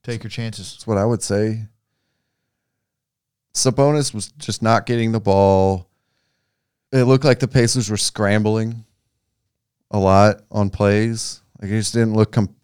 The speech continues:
Speaker 2: didn't look like they had composure. It was a minute left in the game, and the Pacers hadn't scored since six minutes left in the game.
Speaker 1: Ouch.
Speaker 2: Ugh.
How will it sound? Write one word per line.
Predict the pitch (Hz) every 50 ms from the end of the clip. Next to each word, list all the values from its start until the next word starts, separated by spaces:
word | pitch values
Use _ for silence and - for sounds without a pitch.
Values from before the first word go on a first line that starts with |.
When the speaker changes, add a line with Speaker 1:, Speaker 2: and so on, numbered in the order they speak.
| - _ _
Speaker 2:
didn't | - 131 139 156 135 127
look | 123 123 117 127
like | 117 110 -
they | 113 107
had | 110 101 95
composure. | - - 95 - - 98 101 101 98 98 90 85 90 90 _ _ _ _ _ _ _ _ _ _ _ _ _ _ _ _ _ _ _ _ _ _ _ _ _ _ _ -
It | 120 120
was | 131 139 127 139
a | 120
minute | 107 107 107 117 127 139 131 92
left | 110 113 113 - -
in | 120 113
the | 104 92
game, | 82 95 92 95 92 90 87 85
and | 85 87
the |
Pacers | - - 117 107 110 - - 117 104
hadn't | 107 104 101 101 101 95
scored | - - 104 101 101 98 95 95 85 -
since | - - 101 90 - -
six | - - - - 117 110 - - - - _ _ -
minutes | 104 101 98 95 92 87 - - - - - - - - _ _ _ _ _ _ _ _ _ -
left | 98 95 87 - -
in | 95 90
the | 87
game. | 85 87 87 85 85 90 95 92 - _ _ _ _ _ _ _ -
Speaker 1:
Ouch. | 98 85 - - - - - - _ _ _ _ _ _ _ _ _ _ _ _ _ _ _ _ _ - 95
Speaker 2:
Ugh. | 95 95 90 87 87 98 104 - - - - - - - -